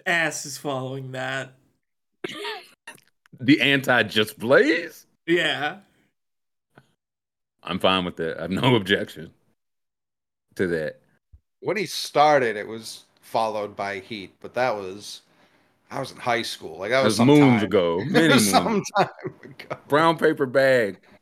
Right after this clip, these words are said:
Speaker 2: was as close to the New Deal as many of these other tracks.
Speaker 3: <laughs> Ah,
Speaker 2: Yes.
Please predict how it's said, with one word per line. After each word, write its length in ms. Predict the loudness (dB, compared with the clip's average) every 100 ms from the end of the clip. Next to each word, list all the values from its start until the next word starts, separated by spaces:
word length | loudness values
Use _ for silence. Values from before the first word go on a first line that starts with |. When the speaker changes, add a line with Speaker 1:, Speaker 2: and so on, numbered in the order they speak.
| _ _ _
Speaker 2:
was 160 | -12 -12
as 80 |
close 520 | -14 0 2 2 -4 -16 _ _ _ _ _ _
to 60 | -2
the 100 | 2
New 240 | 6 4
Deal 600 | 4 2 4 2 0 -6 -18 _ -10
as 360 | -8 -8 -8
many 260 | -8 -6 -4
of 60 | -6
these 160 | -8
other 180 | -12 -14
tracks. 300 | -20 -20 -20 -8 -6 -2
Speaker 3:
<laughs> 640 | -2 0 -2 -2 -4 -4 _ -6 -6 _ -12 _ -12 -12 _ -18 -18 _ -20 _ -20 -20 -18 -18 -18 -20 _ _ -20 -20 _ _ _ _ _ _ _ _ -20 _ _ _ _ _ _
Ah, 1080 | 0 2 2 0 -2 -4 -6 -10 -12 -12 -12
Speaker 2:
Yes. 120 | -14